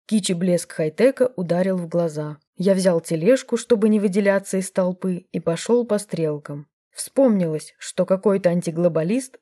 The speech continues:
устроил перформанс, нарисовав фейковые стрелки на полу, пустившие толпу в какой-то европейской Икее по кругу.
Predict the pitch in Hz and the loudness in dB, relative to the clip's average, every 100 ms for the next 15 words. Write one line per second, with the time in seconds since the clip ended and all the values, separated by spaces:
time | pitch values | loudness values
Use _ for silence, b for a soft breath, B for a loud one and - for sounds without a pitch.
0 | - 170 - 233 247 233 254 233 247 202 | -10 -8 2 4 4 2 -2 0 2 2
1 | 160 151 156 - _ 185 180 175 185 170 | 2 -6 -10 -18 _ 0 2 2 0 0
2 | - 175 165 165 156 156 - 180 233 262 | 0 0 0 -2 -2 -4 -4 0 2 2
3 | 254 226 226 214 190 160 147 - 208 - | 2 0 0 -2 0 -4 -8 -6 -4 0
4 | 226 - 180 165 175 175 175 190 - 165 | 0 0 -4 -2 0 -2 -2 -6 -4 -4
5 | 170 170 170 160 165 165 180 165 - 160 | -2 -2 -4 -2 -2 0 -2 -4 -6 -8
6 | - 156 202 247 262 247 _ 254 247 165 | -8 -6 2 4 2 -2 _ -2 -2 -4
7 | 156 151 160 | -6 -6 -12